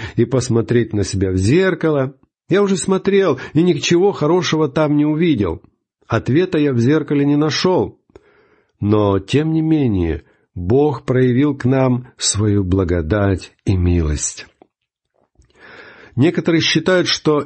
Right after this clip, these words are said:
именно в этом и заключается главная мысль книги Руфь. Благодать Божья предстает здесь в образе благодати и милости к этой женщине.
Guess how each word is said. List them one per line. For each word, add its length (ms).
именно 500
в 160
этом 640
и 100
заключается 1200
главная 580
мысль 520
книги 400
Руфь. 320
Благодать 720
Божья 800
предстает 560
здесь 300
в 60
образе 420
благодати 580
и 100
милости 640
к 120
этой 300
женщине. 800